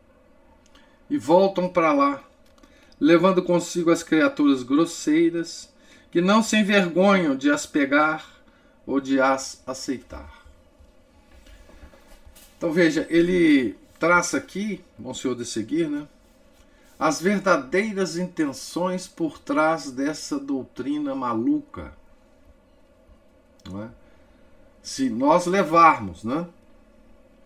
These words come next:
as últimas consequências, essa, essa suposição científica, né,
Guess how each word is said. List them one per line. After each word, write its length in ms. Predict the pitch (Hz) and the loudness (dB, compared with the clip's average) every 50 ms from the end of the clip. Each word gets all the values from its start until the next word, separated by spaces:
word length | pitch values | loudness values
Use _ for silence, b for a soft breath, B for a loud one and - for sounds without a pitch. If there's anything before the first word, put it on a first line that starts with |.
| _ _ _ _ _ _ _ _ _ _ - | _ _ _ _ _ _ _ _ _ _ -2
as 240 | - - 135 113 139 | 0 0 0 0 0
últimas 480 | 185 214 - - - 175 175 170 - | -2 -2 -2 -4 -4 -2 -2 -2 -2
consequências, 1120 | - - 175 - - 160 143 - - 131 127 127 117 110 - - - - - - - - - _ _ _ - - - _ _ b b b b b b b b b b b b b b b b | -2 -4 -2 -2 -2 -2 -2 -2 -4 -4 -4 -4 -4 -6 -10 -14 -16 -18 -18 -20 -20 -20 -20 _ _ _ -20 -20 -20 _ _ b b b b b b b b b b b b b b b b
essa, 920 | - - 294 226 170 165 - - - 170 160 156 147 147 135 123 101 - - - - - - - _ _ _ _ _ - - - - - - - _ _ - - _ _ - _ - - - - - _ _ _ _ _ _ - - - - _ _ _ _ _ _ - - - _ - - - _ - - - - _ _ - - - - | -4 0 2 2 2 2 0 -2 0 2 4 4 4 4 4 2 0 -2 -6 -12 -20 -20 -20 -20 _ _ _ _ _ -20 -20 -20 -20 -20 -20 -20 _ _ -20 -20 _ _ -20 _ -20 -20 -20 -20 -20 _ _ _ _ _ _ -20 -20 -20 -20 _ _ _ _ _ _ -20 -20 -20 _ -20 -20 -20 _ -20 -20 -20 -20 _ _ -20 -20 -10 -6
essa 880 | 285 - - - - - 294 277 277 269 254 - - - - - - - - | -6 -4 -4 -4 -2 2 4 4 6 6 6 6 4 2 -2 -6 -12 -20 -18
suposição 920 | - - - - 196 180 - 185 185 - 156 160 143 - - 185 190 202 | -16 -12 -6 -2 -2 -2 0 2 0 0 0 -2 -4 -2 0 0 0 0
científica, 880 | 196 - - 165 143 120 - - - 320 320 - - - - - - 175 | 0 -2 -2 -2 -2 -2 -4 -6 -6 -6 -6 -6 -8 -12 -16 -14 -12 -12
né, 220 | 208 220 277 294 | -10 -12 -12 -14